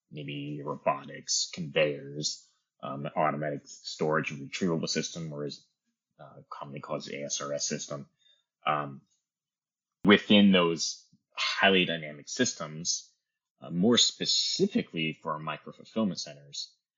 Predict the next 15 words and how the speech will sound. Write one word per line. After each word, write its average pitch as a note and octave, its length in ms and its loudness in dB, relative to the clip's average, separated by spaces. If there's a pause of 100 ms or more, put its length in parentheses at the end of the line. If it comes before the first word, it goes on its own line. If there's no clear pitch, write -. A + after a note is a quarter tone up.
(340)
uh, D2+ 240 -8
sensors G#2+ 580 2
are, D#2 440 2
are E2 120 4
used F#2 760 6
in F2+ 120 -6
applications, D#2+ 1160 -10 (180)
uh, D2+ 260 -10 (120)
that D#2 200 0 (760)
have E2 600 2 (640)
coarse - 460 4
and E2 140 -10
fine D#2 260 0
positioning F2 680 0
of, D2+ 280 0